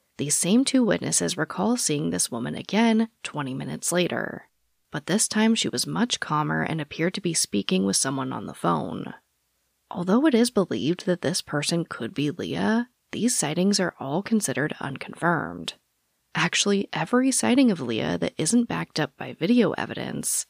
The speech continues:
has been deemed unconfirmed by police. At this point, the Thames Valley Police and Leah's family are stumped.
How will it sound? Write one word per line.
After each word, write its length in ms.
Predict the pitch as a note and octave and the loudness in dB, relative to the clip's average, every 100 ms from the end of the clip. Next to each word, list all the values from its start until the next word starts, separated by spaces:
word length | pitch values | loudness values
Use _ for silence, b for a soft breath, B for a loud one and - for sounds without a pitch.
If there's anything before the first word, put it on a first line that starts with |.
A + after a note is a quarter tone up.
| _ | _
has 280 | - C#3 - | -4 -2 0
been 220 | G3+ G3+ | 2 4
deemed 400 | D3+ A#2+ C#3+ - - | 2 0 0 -4 -6
unconfirmed 760 | C#3+ - G3 F#3+ C#3 C3 C3 | -6 -2 -2 -2 0 -2 -2
by 140 | - - | -6 -10
police. 800 | - G2+ F#2 C2 - - - - _ _ _ _ _ - | -6 0 0 0 -2 0 0 -2 _ _ _ _ _ -10
At 160 | D#3 - | -8 -2
this 220 | F#3 - | 0 0
point, 480 | - B2 A#2+ - - | -2 -4 -4 -6 -8
the 120 | - | -8
Thames 400 | D3+ - F3 C4 | -8 -2 2 4
Valley 260 | F#3+ B2 D#3 | 2 0 -2
Police 560 | - C#3 D2+ G2+ F#3 - | -2 -6 -4 -2 0 -2
and 320 | - A3+ B3+ | 2 4 4
Leah's 340 | - C3 B2 - | 0 -6 -4 -4
family 460 | E3 E3 E3+ E3+ - | -4 -2 0 0 -2
are 80 | D#3 | -6
stumped. 720 | - - D#3 D#3+ - - - | -4 -4 -4 -6 -10 -8 -10